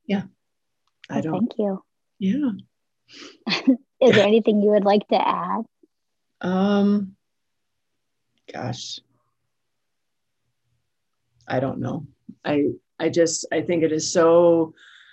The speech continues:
Speaker 1: incredibly important, especially now, for everyone to really be open to, open to difference and open to every human, um, no matter skin color,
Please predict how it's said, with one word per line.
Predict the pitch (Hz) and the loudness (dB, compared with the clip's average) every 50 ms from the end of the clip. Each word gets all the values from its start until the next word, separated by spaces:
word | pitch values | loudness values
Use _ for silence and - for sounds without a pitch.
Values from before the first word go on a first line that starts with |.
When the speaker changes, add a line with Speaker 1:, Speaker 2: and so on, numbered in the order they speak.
| _ _ _ _ _ _ | _ _ _ _ _ _
Speaker 1:
incredibly | - - - - 185 165 165 - 165 151 143 | -8 -8 -2 0 0 0 2 2 0 0 0
important, | 143 139 139 - 165 147 147 - 147 147 139 123 | -2 -4 -4 -2 -2 -2 -2 -2 -4 -4 -4 -4
especially | 120 - - 160 156 - - - 151 147 | -6 -4 -4 -4 -4 -4 -4 -6 -6 -4
now, | 147 143 143 143 151 147 151 151 151 | -4 -4 -4 -4 -4 -4 -6 -6 -6
for | - 160 | -6 -6
everyone | - 165 151 151 151 147 151 151 147 151 147 147 156 170 - - - - | -4 -4 -4 -4 -4 -4 -6 -6 -6 -6 -4 -6 -6 -8 -8 -10 -8 -4
to | 147 147 143 147 143 143 143 143 139 143 143 - - _ _ _ _ _ _ _ _ _ _ _ _ _ _ _ _ _ _ _ _ _ _ _ - | -4 -2 -2 -2 -2 -2 -4 -4 -4 -6 -8 -10 -16 _ _ _ _ _ _ _ _ _ _ _ _ _ _ _ _ _ _ _ _ _ _ _ -10
really | 185 160 175 208 196 180 180 170 160 151 147 147 147 151 151 - - _ _ _ _ _ _ _ _ _ _ - 156 - _ | -6 -2 2 4 4 4 4 4 2 2 2 0 -2 -4 -4 -8 -12 _ _ _ _ _ _ _ _ _ _ -20 -20 -4 _
be | 160 160 156 151 - | 2 2 2 2 0
open | - 147 156 156 - 175 147 147 147 151 147 - | -4 -6 -8 -4 -4 -4 -4 -4 -4 -6 -6 -8
to, | - - - 160 151 143 143 151 147 143 - - - _ _ _ _ _ _ _ _ _ _ - | -8 -6 -4 -2 -2 -2 -2 -2 -4 -6 -8 -10 -14 _ _ _ _ _ _ _ _ _ _ -2
open | 170 190 190 269 262 220 | -2 0 2 2 2 2
to | 170 135 | 2 -2
difference | 123 135 123 - 139 120 - 113 - | -6 -8 -10 -8 -8 -8 -8 -8 -8
and | 120 - | -10 -8
open | - - 131 - 135 139 139 127 127 - | -8 -10 -8 -8 -8 -8 -8 -8 -10 -10
to | - 143 135 - - 127 - | -10 -8 -8 -8 -8 -8 -8
every | - 143 170 151 156 | -8 -6 -6 -6 -8
human, | - - 135 127 127 131 131 131 127 123 - _ _ _ _ _ _ | -8 -8 -8 -8 -8 -6 -6 -8 -8 -10 -12 _ _ _ _ _ _
um, | - 127 120 123 131 139 | -12 -10 -8 -6 -6 -6
no | 180 165 156 | -6 -6 -6
matter | 156 147 147 147 143 147 147 143 147 147 - - _ _ _ _ _ _ _ _ _ _ _ _ _ | -6 -6 -6 -6 -6 -4 -4 -4 -4 -6 -8 -10 _ _ _ _ _ _ _ _ _ _ _ _ _
skin | - - - 160 143 139 | -18 -12 -8 -6 -6 -6
color, | 127 - 143 143 143 143 143 147 147 147 143 143 - | -6 -6 -6 -6 -6 -4 -4 -4 -2 -2 -2 -4 -6